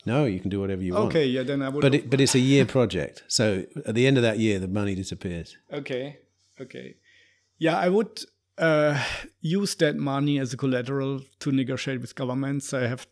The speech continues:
Speaker 2: ten billion in my bag, and we are starting here a new free city,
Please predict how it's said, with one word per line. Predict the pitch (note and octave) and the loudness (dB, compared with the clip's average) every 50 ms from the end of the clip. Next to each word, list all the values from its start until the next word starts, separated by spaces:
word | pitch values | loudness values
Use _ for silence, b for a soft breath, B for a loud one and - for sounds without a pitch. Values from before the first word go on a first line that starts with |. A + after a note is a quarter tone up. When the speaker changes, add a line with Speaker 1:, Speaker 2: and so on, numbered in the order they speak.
| _ _ | _ _
Speaker 2:
ten | - - - C#3 C3+ C3+ C3+ | -8 -4 -2 0 0 0 -2
billion | A#2 A2 D#3 D3 C#3 C3 B2 A#2+ A#2 | -2 -4 -4 -4 -2 -2 -4 -4 -4
in | A#2+ B2 | -2 -2
my | B2+ A#2+ A2+ A2+ | -2 -2 -2 -2
bag, | A2 - A2 A2+ B2 D3+ F#3+ - - - - - _ _ _ _ _ _ _ - | -4 -4 -6 -6 -6 -6 -8 -10 -14 -20 -20 -20 _ _ _ _ _ _ _ -6
and | C3+ C3 B2 B2 | -4 -2 -2 -2
we | B2+ C3 | -2 -2
are | B2+ | -4
starting | A#2 - - C3 B2+ A#2 A#2 B2+ B2 | -4 -6 -4 -2 -2 -2 -2 -2 -4
here | A2+ B2+ B2+ B2 A#2+ | -4 -4 -4 -6 -6
a | A#2 A#2 A#2 | -6 -6 -6
new | A#2+ A#2+ B2 B2 A#2+ | -6 -6 -6 -6 -8
free | A2 - - B2+ B2 | -10 -10 -12 -12 -12
city, | A#2 - B2+ A#2+ B2 B2 A#2 A#2 A#2 A2 | -12 -10 -12 -12 -12 -12 -12 -12 -14 -14